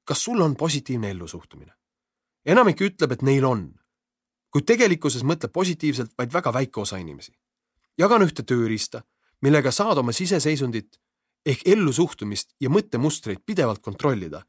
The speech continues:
ning muuta neid positiivsemaks. Et teada saada, kas oled negatiivne või positiivne, vasta jah, ei järgmistele küsimustele.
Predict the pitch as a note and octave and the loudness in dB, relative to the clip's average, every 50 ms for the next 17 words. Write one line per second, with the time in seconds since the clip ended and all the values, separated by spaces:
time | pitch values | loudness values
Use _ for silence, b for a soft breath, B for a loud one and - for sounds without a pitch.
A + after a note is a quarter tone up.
0 | _ _ _ _ _ - B2+ B2+ D3 G3+ G#3 G3 - C#3+ B2+ A#2 - - A2+ G2+ | _ _ _ _ _ -4 0 2 2 2 2 2 0 0 -2 -2 -4 -6 -8 -8
1 | F2+ - _ - D#2 C#2+ - - - _ _ - - _ _ _ _ _ _ _ | -10 -12 _ -18 -18 -18 -20 -20 -20 _ _ -20 -20 _ _ _ _ _ _ _
2 | _ _ _ _ _ _ _ _ _ - B2 - - A#3 A#3+ G#3 D#3+ D3 - D#3+ | _ _ _ _ _ _ _ _ _ -12 -8 0 2 4 4 4 4 2 0 0
3 | D3 C#3 B2+ B2 A2+ b b b b b - C3+ - E3 D3 B2+ B2 C#3 G3+ A3+ | 0 0 0 -2 -4 b b b b b -4 0 2 2 2 4 4 2 2 2
4 | A#3 G#3 - - C3 B2+ B2 A#2+ A2+ A2+ - - F#3 F#3 C#3+ - - A#2 G#2 G2 | 2 0 -2 -2 -2 -2 -2 -2 -4 -6 -4 -2 -2 -2 -2 -4 -6 -6 -6 -6
5 | F#2+ F2+ - _ _ _ _ _ _ - F#3+ A3 - - A#2 A2+ D#3+ G3+ - - | -8 -10 -14 _ _ _ _ _ _ -2 -2 -2 -2 -2 0 0 0 0 0 -2
6 | D3 - D#3 F#3+ E3+ C3+ B2 - _ _ _ _ _ _ - F3 G#3+ G3 D3+ C3 | -4 0 0 2 2 0 -4 -8 _ _ _ _ _ _ -2 0 0 0 0 0
7 | - - A2 G#2+ - B2 G#2+ - F2 D#2 D#2 - - - - _ | -2 -4 -8 -8 -6 -8 -8 -8 -10 -12 -14 -16 -16 -18 -20 _